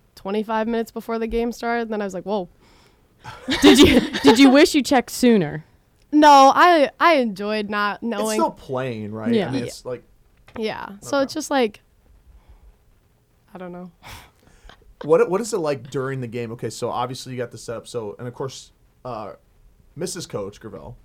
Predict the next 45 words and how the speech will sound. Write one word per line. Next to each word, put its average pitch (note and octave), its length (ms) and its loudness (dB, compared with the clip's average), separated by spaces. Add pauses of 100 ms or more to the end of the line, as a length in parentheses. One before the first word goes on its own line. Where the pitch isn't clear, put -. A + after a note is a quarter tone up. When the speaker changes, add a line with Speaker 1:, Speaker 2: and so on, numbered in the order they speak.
(160)
Speaker 3:
Stephanie, G#2 560 -16
Speaker 2:
Mm. F#3+ 240 -12 (240)
Speaker 3:
uh, G#2+ 260 -10
is F#2+ 120 -16
gonna A#2 140 -12
take G#2+ 180 -14
a - 20 -16
new G#2 140 -12
position G2+ 360 -18
at G#2 60 -18
the - 60 -20
college. G#2 460 -14
So A2+ 180 -16
she A#2+ 180 -18
won't, A2+ 320 -16
that's, A#2+ 260 -20
she C3 120 -12
hasn't A2+ 240 -10
really A2+ 180 -10
been B2+ 320 -10
there, A2 240 -12
but A2+ 220 -18
she B2+ 100 -18
was A#2 100 -14
able A2 140 -12
to G#2+ 60 -16
sit A#2+ 100 -14
on A2 80 -12
the G#2+ 60 -16
bench A2 240 -18
for A2+ 100 -20
you G#2+ 60 -18
guys G2+ 240 -16
this - 160 -20
weekend. A#2 460 -14 (920)
What, C3 520 -6
what D3 200 -2
is F#3 100 -6
the F3 100 -4
dynamic C#3+ 420 -4
on C#3+ 120 -6
the C3+ 60 -10
bench? B2+ 180 -8
So A#2+ 100 -12
Coach, - 260 -8